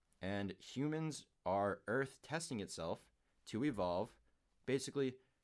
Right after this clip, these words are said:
Earth wants to see if it could survive this, or you could also view the situation that we're in with covid as actually Earth trying to kill off humans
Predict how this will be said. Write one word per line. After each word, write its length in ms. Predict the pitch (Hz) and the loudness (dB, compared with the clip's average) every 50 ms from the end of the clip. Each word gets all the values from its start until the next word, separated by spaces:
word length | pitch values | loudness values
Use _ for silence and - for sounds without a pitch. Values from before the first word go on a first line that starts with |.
| _ _ _ | _ _ _
Earth 260 | - 123 139 135 135 - | 0 0 0 0 -2 -2
wants 260 | 127 127 131 127 - | -4 -2 -2 -4 -4
to 80 | 123 | -6
see 460 | 113 - - - 123 123 127 131 131 - _ _ _ - | -6 -4 -4 -2 -2 0 0 -2 -4 -6 _ _ _ -4
if 200 | 92 104 107 - - - _ _ _ _ _ _ _ _ _ _ _ _ _ _ _ _ _ _ _ _ _ _ _ _ - | -2 -2 -2 -4 -8 -16 _ _ _ _ _ _ _ _ _ _ _ _ _ _ _ _ _ _ _ _ _ _ _ _ -4
it 200 | 117 117 110 - | -2 -2 -2 -4
could 200 | - 117 104 90 | -6 -6 -6 -4
survive 500 | - 107 90 78 95 101 113 120 101 80 | -4 -4 -2 0 2 4 4 4 2 0
this, 300 | 73 78 - - - - - | -2 -6 -6 -6 -8 -8 -6
or 420 | - 175 180 147 110 104 104 107 - _ _ _ _ _ _ _ - | -2 2 4 4 4 4 4 2 -2 _ _ _ _ _ _ _ -8
you 80 | 117 | -2
could 100 | 131 190 | 2 4
also 260 | 208 214 220 - 180 139 | 4 4 4 2 0 0
view 480 | 110 95 107 123 131 127 123 120 107 90 | 0 0 0 2 2 2 2 0 -2 -2
the 60 | 104 | -4
situation 540 | - - 117 107 120 110 110 113 - - 107 | -4 -4 -4 -2 0 0 0 0 -2 -2 -2
that 100 | 101 95 | -2 -2
we're 80 | 90 | -2
in 180 | 95 101 107 98 | -2 -2 -2 -2
with 140 | 85 - - | -2 -4 -6
covid 420 | - - 104 113 113 98 95 87 | -6 -2 -2 0 0 0 0 -2
as 140 | 87 82 - - | -2 -4 -2 0
actually 380 | 98 104 101 - 104 98 - - - | 0 0 0 -2 -4 -6 -6 -4 -4
Earth 320 | 113 110 110 113 - - | -2 -2 -2 -2 -4 -8
trying 400 | - - - 110 101 107 107 107 | -10 -8 -4 -4 -2 -2 -2 -4
to 80 | 92 95 | -6 -8
kill 280 | - - - 120 113 - | -8 -6 -4 -2 0 2
off 240 | 98 101 104 101 - | 2 2 2 0 0
humans 440 | - 139 135 113 98 98 101 - | -2 -2 0 0 0 -2 -4 -6